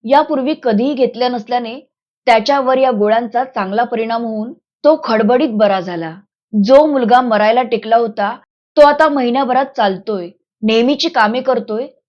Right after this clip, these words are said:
याचा गावावर चांगला परिणाम झाला. त्याला बघून अजून काही लोक डॉक्टरांकडे आले. त्यांना डायरिया झाला होता. डॉक्टरांनी दिलेल्या औषधांनी ते सुद्धा बरे झाले.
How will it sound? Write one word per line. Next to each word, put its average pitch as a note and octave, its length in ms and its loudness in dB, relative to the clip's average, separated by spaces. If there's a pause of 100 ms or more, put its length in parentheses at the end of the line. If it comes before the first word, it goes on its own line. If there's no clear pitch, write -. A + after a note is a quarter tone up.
(140)
याचा D4 400 4
गावावर B3 540 2
चांगला A3 380 -2
परिणाम G#3 440 -2
झाला. E3 300 -8 (400)
त्याला D#4+ 220 6
बघून C#4 340 2 (100)
अजून A#3 280 2
काही C4+ 280 0
लोक B3+ 180 2
डॉक्टरांकडे G#3 540 -4
आले. E3+ 280 -4 (440)
त्यांना C4 240 4
डायरिया A3 460 2
झाला G3+ 260 -2
होता. E3+ 300 -6 (400)
डॉक्टरांनी B3 640 2
दिलेल्या A#3 340 2
औषधांनी A3+ 560 -2 (120)
ते C4 120 -4
सुद्धा A3 300 -2
बरे G#3+ 240 -2
झाले. F3 320 -8